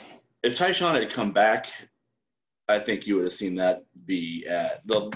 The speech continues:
the, the level of maybe anticipation for that would be at unprecedented levels. When he, when him leaving though, and,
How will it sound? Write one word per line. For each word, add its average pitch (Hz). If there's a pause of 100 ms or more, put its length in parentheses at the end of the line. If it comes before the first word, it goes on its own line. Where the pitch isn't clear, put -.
the, 95
the 104
level 101
of 90
maybe 87
anticipation 95
for 87
that 87
would 85
be 90
at 85
unprecedented 85
levels. 82
When 104
he, 127
when 104 (240)
him 147
leaving 101
though, 92 (1120)
and, 92